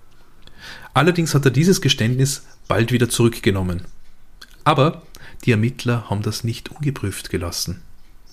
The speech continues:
Man erinnerte sich an die Bissspuren an der Leiche von Hermine S. und an die gesicherten Zahnabdrücke. Als diese dann auch noch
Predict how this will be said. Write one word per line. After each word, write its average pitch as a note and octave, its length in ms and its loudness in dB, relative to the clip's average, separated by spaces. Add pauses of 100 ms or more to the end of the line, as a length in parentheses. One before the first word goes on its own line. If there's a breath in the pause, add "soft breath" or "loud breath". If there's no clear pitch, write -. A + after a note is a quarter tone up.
(380)
Man A#2 200 4
erinnerte B2 440 6
sich - 200 -2
an A2 80 0
die G#2+ 80 0
Bissspuren G2+ 800 0 (260)
an A2+ 100 -4
der G#2 100 2
Leiche F#2+ 340 -2
von G#2 180 -4
Hermine A2+ 440 -2
S. - 300 -4
und D#3 240 2
an A#2+ 120 0
die A2+ 100 0
gesicherten C3 580 -2
Zahnabdrücke. G#2+ 840 -2 (760)
Als C3 180 2
diese E3+ 280 4
dann B2+ 180 2
auch A2+ 260 -2
noch A2 280 -2